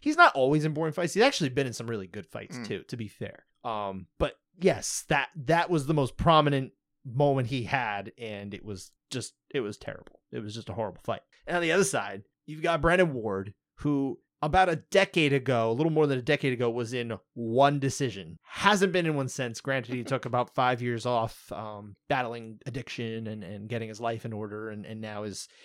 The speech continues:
Speaker 1: in a much better place, uh, to be competing and doing that kind of thing. So part of that time is gone. The point is, he just goes in there and he's like, he doesn't really wanna go anywhere, like, near the,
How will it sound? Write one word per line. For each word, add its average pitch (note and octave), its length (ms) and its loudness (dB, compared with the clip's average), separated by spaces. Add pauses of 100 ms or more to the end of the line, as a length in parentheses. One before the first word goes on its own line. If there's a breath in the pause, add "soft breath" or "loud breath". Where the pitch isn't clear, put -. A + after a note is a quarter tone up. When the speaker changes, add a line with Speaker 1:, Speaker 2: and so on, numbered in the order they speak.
Speaker 1:
in C3 100 -6
a B2 40 -4
much A2 160 -6
better G2+ 160 -4
place, - 600 -6 (240)
uh, G2+ 240 -6
to - 120 -12
be A2 80 -12
competing A#2+ 560 -4
and G2+ 100 -10
doing G2+ 180 -8
that G2 120 -12
kind F#2+ 160 -10
of F#2 60 -12
thing. A#2+ 220 -2
So A2 220 -8 (240 soft breath)
part F#3+ 260 6
of D#3 60 6
that C3 160 0
time B2+ 220 -4
is A#2 100 -8
gone. B2 300 -2 (260 soft breath)
The D#3 80 6
point G#3 480 8
is, B2+ 560 2 (220)
he E4+ 300 8
just A3+ 260 8
goes F#3+ 280 12
in F3+ 200 8
there C#3 320 4
and D#3 160 4
he's C4 480 2 (240)
like, - 160 -8
he - 180 -14
doesn't G3 340 2
really D3 220 0
wanna A2+ 320 -4
go G#2+ 260 -6
anywhere, G#2+ 440 -4 (300)
like, B2 200 -8
near F#3+ 320 4
the, B2+ 180 0